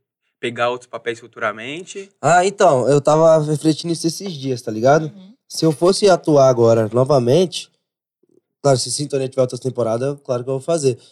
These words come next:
Speaker 2: Mas se eu fosse fazer outro trampo, eu não queria algo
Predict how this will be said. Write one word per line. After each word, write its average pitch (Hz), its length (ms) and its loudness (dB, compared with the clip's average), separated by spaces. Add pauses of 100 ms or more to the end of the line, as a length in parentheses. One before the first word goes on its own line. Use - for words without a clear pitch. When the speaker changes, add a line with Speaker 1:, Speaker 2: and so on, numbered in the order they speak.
(220)
Speaker 2:
Mas 117 400 -2
se - 80 -4
eu 123 40 -10
fosse 139 280 -8
fazer 131 220 -2
outro 175 280 2
trampo, 156 440 0
eu 127 40 0
não 143 120 -4
queria 160 340 0
algo 151 560 0